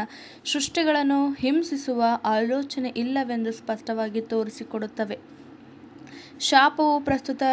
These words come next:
ಜೀವನವನ್ನು ನಾಶಗೊಳಿಸುವುದಕ್ಕಿಂತ ಮತ್ತು ಮರಣ ಸ್ಥಿತಿಗೆ ಸಂಬಂಧಿಸಿದ ಸಂಭವನೀಯವಾದ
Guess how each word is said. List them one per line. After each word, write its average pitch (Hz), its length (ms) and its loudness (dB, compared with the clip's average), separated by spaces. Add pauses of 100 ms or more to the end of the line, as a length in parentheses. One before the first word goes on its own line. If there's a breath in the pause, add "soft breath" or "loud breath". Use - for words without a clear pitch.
(160)
ಜೀವನವನ್ನು 233 720 -2
ನಾಶಗೊಳಿಸುವುದಕ್ಕಿಂತ 220 1120 -2
ಮತ್ತು 226 320 -2
ಮರಣ 226 340 0 (360)
ಸ್ಥಿತಿಗೆ 233 580 -2 (400 loud breath)
ಸಂಬಂಧಿಸಿದ 277 720 4 (140)
ಸಂಭವನೀಯವಾದ 226 1040 -2